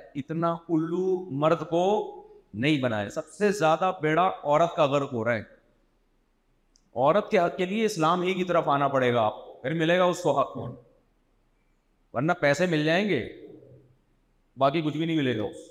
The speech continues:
نہ اولاد ملے گی، نہ بھائی بہن ملیں گے، نہ عزت ملے گی، نہ شہرت ملے گی۔ دو چار خواتین کو مل جائے گی شہرت، وہ بھی جو بہت زیادہ خوبصورت ہوں گی یا ذرا ناچ گانا اچھا کر لیتی ہوں گی، باقی ان کا بھی بڑھاپا بڑا پھر ڈینجرس ہوگا۔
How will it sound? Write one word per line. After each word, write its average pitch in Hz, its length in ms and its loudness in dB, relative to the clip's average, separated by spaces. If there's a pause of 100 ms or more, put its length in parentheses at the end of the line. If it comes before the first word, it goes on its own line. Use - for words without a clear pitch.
(180)
نہ 123 60 -4
اولاد 135 380 4
ملے 170 200 -2
گی، 170 220 -2
نہ 147 80 -2
بھائی 120 300 0
بہن 165 240 -2
ملیں 170 260 -2
گے، 165 200 0 (840)
نہ 123 100 -2
عزت 143 360 0
ملے 170 280 0
گی، 160 180 0
نہ 147 160 -4
شہرت 156 380 0
ملے 170 260 -2
گی۔ 156 100 -2
دو 170 180 0
چار 170 220 4
خواتین 156 460 0
کو 156 60 -2
مل 143 180 -2
جائے 175 180 -2
گی 196 80 -4
شہرت، 135 340 -2 (340)
وہ 151 160 -4
بھی 185 120 -2
جو 175 120 -2 (180)
بہت 175 440 0
زیادہ 165 320 4
خوبصورت 156 440 -2
ہوں 127 160 -4
گی 127 140 -4
یا 135 80 -2
ذرا 147 260 2 (480)
ناچ 147 340 2
گانا 156 200 4
اچھا 160 200 -2
کر 151 120 0
لیتی 131 320 0
ہوں 117 80 -2
گی، 104 180 -10 (1400)
باقی 139 300 0
ان 175 180 -4
کا 208 80 -2
بھی 208 120 -2
بڑھاپا 180 380 2
بڑا 180 180 2
پھر 180 120 0
ڈینجرس 147 480 -2
ہوگا۔ 104 220 -8